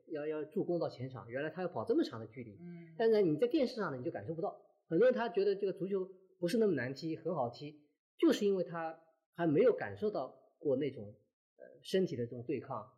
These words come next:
Speaker 1: 长距离的这种奔跑、体能的消耗，以及现在大家都能够认知到的就是，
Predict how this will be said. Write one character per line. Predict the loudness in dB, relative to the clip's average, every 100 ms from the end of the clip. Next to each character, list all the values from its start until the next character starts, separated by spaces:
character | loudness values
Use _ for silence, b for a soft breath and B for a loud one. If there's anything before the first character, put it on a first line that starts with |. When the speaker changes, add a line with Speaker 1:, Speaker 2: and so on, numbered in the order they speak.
| _ -8
Speaker 1:
长 | 0 2
距 | 2
离 | 0
的 | 0
这 |
种 | -4 -2
奔 | -4
跑、 | -4 -8 -8 -8
体 | -4
能 | -2 0
的 |
消 | 2 0 0
耗， | 0 -2 -6 _ _ _
以 | -6 -6
及 | -4 -4 -4 -8 _
现 | 4 6 6
在 | 4
大 | 2
家 | -2
都 | -2 -4
能 | -6
够 | -4 0
认 | 0 0
知 | -4
到 | -4
的 | -4
就 | -12
是， | -12 -12